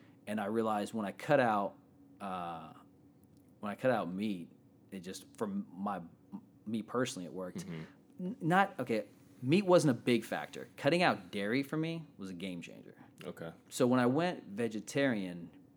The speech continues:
Speaker 1: it was okay. When I went vegan, for me, it was life-changing in the amount of energy I had and my sustained energy. And once again, I'm not the vegan goes tell everybody to be a vegan,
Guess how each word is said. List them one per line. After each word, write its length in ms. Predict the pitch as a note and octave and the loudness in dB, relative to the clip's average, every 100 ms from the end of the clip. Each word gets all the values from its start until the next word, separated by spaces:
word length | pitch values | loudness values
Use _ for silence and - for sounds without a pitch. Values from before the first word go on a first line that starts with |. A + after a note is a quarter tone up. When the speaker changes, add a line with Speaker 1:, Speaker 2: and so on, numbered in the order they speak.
| - - - - - | -20 -20 -20 -20 -10
Speaker 1:
it 80 | - | -4
was 220 | A2+ G#2+ | -2 -2
okay. 560 | G#2 F#2 - F2+ A1 - - | -4 -6 -6 -6 -8 -12 -8
When 120 | A2+ | -2
I 40 | A#2 | 2
went 240 | B2 F#2+ | 2 -2
vegan, 640 | F#2 A#2 B2 D3+ D3+ C#3+ - - - | -4 0 4 4 2 -2 -10 -10 -2
for 100 | A2+ | 2
me, 560 | A#2 C#3 B2+ G2+ F2+ - | 6 6 6 2 -4 -10
it 60 | |
was 140 | G2 G2 | -10 -6
life-changing 540 | F#2+ - C#2+ - G1+ - - - - | -6 -8 -14 -16 -20 -20 -20 -16 -2
in 120 | B2 | 0
the 60 | A#2 | 2
amount 240 | A#2 A#2 | 4 2
of 60 | A2 | 2
energy 340 | A2 G#2 F#2 | -4 -6 -6
I 40 | F2 | -8
had 220 | F#2 F2+ | -8 -10
and 80 | F2+ | -10
my 80 | F2 | -12
sustained 420 | - - E2+ D2 | -12 -12 -12 -12
energy. 300 | A1+ A1+ - - - - - - - - | -16 -18 -20 -20 -20 -20 -20 -20 -20 -18
And 80 | F2+ | -10
once 180 | G#2 - | -8 -6
again, 540 | C#3+ F3+ D3+ C#3 D3 C#3+ - | -2 0 2 0 -2 -8 -8
I'm 80 | |
not 140 | A2+ A#2+ | -6 -4
the 60 | |
vegan 320 | C#3 D3 C#3+ C#3+ | 0 2 4 2
goes 220 | C#3+ C#3 | 2 0
tell 140 | C#3 | 0
everybody 240 | C#3+ C#3+ C#3 | 0 2 2
to 20 | |
be 120 | C#3+ | 2
a 40 | C#3 | 4
vegan, 380 | D3 A#2+ F#2 | 2 2 0